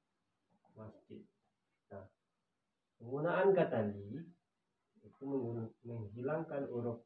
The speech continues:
alif. Dia langsung disambungkan lil, lil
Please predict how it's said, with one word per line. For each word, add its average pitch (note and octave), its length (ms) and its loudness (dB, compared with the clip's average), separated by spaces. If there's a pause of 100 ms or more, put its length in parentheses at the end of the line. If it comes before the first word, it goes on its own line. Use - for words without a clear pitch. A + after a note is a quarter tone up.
(160)
alif. A#2 400 0 (1400)
Dia C3 160 0
langsung C#3 640 0
disambungkan A#2+ 640 -6 (1800)
lil, E3 400 2 (720)
lil D#3+ 320 2